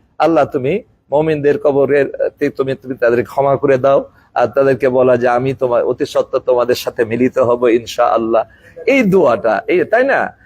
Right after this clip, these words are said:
তো এই কবর নিয়ে বেশি শিরিক বেদাত হয়, এখনো হয়। এই জন্য রাসূল প্রথমে কবর জিয়ারত করা নিষেধ করে দিয়েছিলেন। তারপরে যখন বাদালি আন্নাহু ইউরাক্কুল কালবা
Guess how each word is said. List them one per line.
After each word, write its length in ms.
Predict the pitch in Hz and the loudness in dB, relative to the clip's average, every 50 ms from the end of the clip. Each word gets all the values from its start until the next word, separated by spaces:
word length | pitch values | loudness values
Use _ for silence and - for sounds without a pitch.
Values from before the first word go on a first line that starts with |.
| _ - _ _ _ - | _ -20 _ _ _ 0
তো 460 | 190 175 147 139 139 165 220 240 - - _ _ _ | 2 4 4 4 4 4 2 0 -4 -8 _ _ _
এই 100 | 185 185 185 | -2 -2 0
কবর 460 | - 196 190 202 190 208 269 294 302 302 | 2 2 4 4 4 4 2 2 2 2
নিয়ে 460 | 285 285 285 285 294 285 294 302 294 | 0 0 0 0 0 2 2 0 0
বেশি 380 | 226 190 220 226 - - 254 | 0 0 0 0 0 -2 -4
শিরিক 400 | 226 - - 226 233 247 220 190 | -4 -4 -4 -2 -2 -2 -2 0
বেদাত 340 | 175 190 170 170 160 147 - - | 0 0 2 2 2 2 0 -2
হয়, 280 | - 127 123 120 135 180 - - _ _ | -2 0 2 2 0 0 -4 -8 _ _
এখনো 360 | - 226 - - 277 269 233 | -2 0 0 0 0 2 2
হয়। 360 | 165 139 135 139 151 220 - - _ | 2 2 2 2 2 0 -2 -4 _
এই 120 | - 208 220 | 0 0 0
জন্য 220 | 190 247 247 220 | 0 0 0 2
রাসূল 380 | 180 180 180 - - 233 247 196 | 2 2 0 0 0 -2 -4 -2
প্রথমে 340 | - 202 - - 190 202 196 | -2 -4 -2 0 -2 -2 0
কবর 240 | - 175 165 185 196 | 0 0 0 0 0
জিয়ারত 320 | 151 151 170 165 151 151 - | 0 0 0 2 0 0 0
করা 160 | - 185 196 208 | 0 0 0 0
নিষেধ 300 | 202 190 - 175 139 123 | 0 -2 -2 -4 -6 -2
করে 160 | - 131 113 | -2 -2 -2
দিয়েছিলেন। 440 | 98 101 98 92 - 101 95 92 - - _ _ _ _ _ _ - - - - - - - - | 0 -2 -6 -6 -8 -10 -10 -10 -10 -12 _ _ _ _ _ _ -20 -20 -20 -20 -20 -20 -8 -2
তারপরে 360 | - 220 240 226 262 285 302 | 0 0 2 2 2 0 2
যখন 500 | 247 285 254 - 196 185 151 139 139 180 - - - _ _ _ _ _ 160 143 | 2 0 0 0 0 0 0 -2 -2 -6 -10 -16 -20 _ _ _ _ _ -2 0
বাদালি 720 | 151 175 170 170 247 262 247 190 160 151 151 180 - - - _ | 2 2 2 4 2 2 2 2 2 0 0 -2 -4 -8 -6 _
আন্নাহু 320 | - 196 214 220 220 202 | -2 -2 0 0 0 0
ইউরাক্কুল 720 | 208 180 175 180 208 214 - - - - - 180 - - 117 - _ _ | 2 0 0 0 0 -2 -4 -6 -6 -4 -4 -4 -4 -6 -10 -16 _ _
কালবা 540 | - 170 165 165 147 127 143 139 139 160 202 | 0 0 2 2 2 0 0 0 0 0 -2